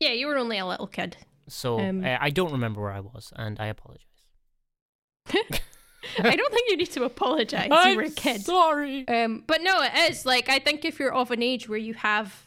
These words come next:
Speaker 1: the capacity to remember, you just remember exactly where you were when it happened, 'cause it was big.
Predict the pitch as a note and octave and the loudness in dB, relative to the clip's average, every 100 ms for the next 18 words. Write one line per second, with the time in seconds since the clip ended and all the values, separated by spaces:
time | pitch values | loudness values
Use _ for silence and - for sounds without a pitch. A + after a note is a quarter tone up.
0 | _ A3+ - - G#3+ - A#3 B3 - G#3+ | _ -10 -6 -2 -2 -2 -6 -6 -6 -6
1 | G#3+ A3 A3+ G#3+ G3+ F#3+ G3 - A3+ A3 | -2 -2 -2 -2 -4 -4 -4 -2 -2 -2
2 | A3 G#3+ G3+ A3+ - G#3+ A3 G#3 G3+ G3 | 0 -2 0 -2 -2 -4 -4 -4 -6 -4
3 | A#3 C4 A3 A#3 D4 D4 - _ G4+ G4 | -4 -4 -4 -4 -4 -6 -12 _ 2 2
4 | F#3 | -2